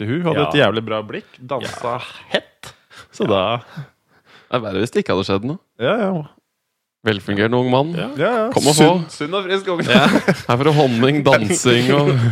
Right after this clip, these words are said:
Speaker 2: <laughs>
Speaker 3: kommer
Speaker 2: Og
Speaker 3: litt på
Speaker 2: litt mer.
Speaker 3: impro.
Speaker 1: Kom og få deg litt
Speaker 2: Og det er jo litt sånn annen type
Speaker 1: Få litt bjørnehonning.
Speaker 2: Ja.
Speaker 3: Du får sikkert mixtape også hvis du spør.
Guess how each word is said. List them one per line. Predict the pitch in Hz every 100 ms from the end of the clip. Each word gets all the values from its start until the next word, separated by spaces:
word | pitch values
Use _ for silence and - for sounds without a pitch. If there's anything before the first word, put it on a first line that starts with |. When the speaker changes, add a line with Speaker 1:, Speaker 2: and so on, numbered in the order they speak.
| 98 - -
Speaker 2:
<laughs> | - - - - -
Speaker 3:
kommer | - 131
Speaker 2:
Og | 208
Speaker 3:
litt | 202 113
på |
Speaker 2:
litt | 113
mer. | 135 135
Speaker 3:
impro. | 139 127
Speaker 1:
Kom | 190 151 170
og | 175
få |
deg | 147 151
litt | 160
Speaker 2:
Og | 180 180 139
det | 123
er | 139
jo | 170 170
litt | 160 143
sånn | 135 131
annen | 107 95 110
type | - 104 - 98 98 101 110 -
Speaker 1:
Få | 151
litt | 147 139
bjørnehonning. | 123 107 110 110 127 185 - -
Speaker 2:
Ja. | 73 - -
Speaker 3:
Du | 92
får | 113
sikkert | 110 151 156
mixtape | 151 - - 113
også | 104 107
hvis | 107 -
du |
spør. | 107 117